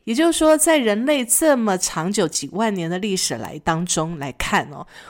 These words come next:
我们现代一夫一妻制也不过就是占了其中的一千年而已。那么欧皮还提出来，就是说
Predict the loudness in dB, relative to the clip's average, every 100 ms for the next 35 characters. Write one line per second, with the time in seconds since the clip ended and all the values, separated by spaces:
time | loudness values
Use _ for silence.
0 | -2 0 2 2 0 0 2 2 0 -6
1 | -6 -4 -4 -2 -2 -4 -2 0 0 -2
2 | -4 _ -2 0 0 _ -10 -4 4 6
3 | 6 2 -2 -4 -2 0 0 0 -4 -2
4 | -2 -2 -4 -2 -2 -2 -4 -6 -8 _
5 | -4 0 0 0 -4 -6 -8 -10 -10 -10
6 | -12 -16 -20 -20 -8 2 2 4 2 0
7 | -4 _ _ _ 4 6 6 4 0 -4
8 | -6 -4 -2 -2 -2 -2 -2 0 0 -2